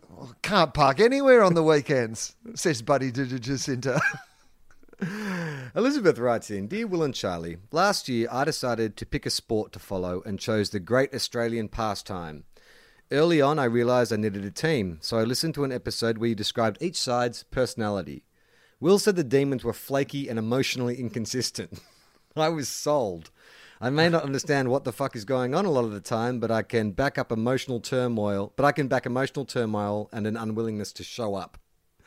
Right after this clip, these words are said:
Speaker 2: I'd like to thank you, uh,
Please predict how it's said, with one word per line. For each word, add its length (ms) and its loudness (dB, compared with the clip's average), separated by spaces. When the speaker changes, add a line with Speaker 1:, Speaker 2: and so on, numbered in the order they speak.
Speaker 2:
I'd 80 -2
like 160 6
to 80 0
thank 320 4
you, 260 -2
uh, 280 6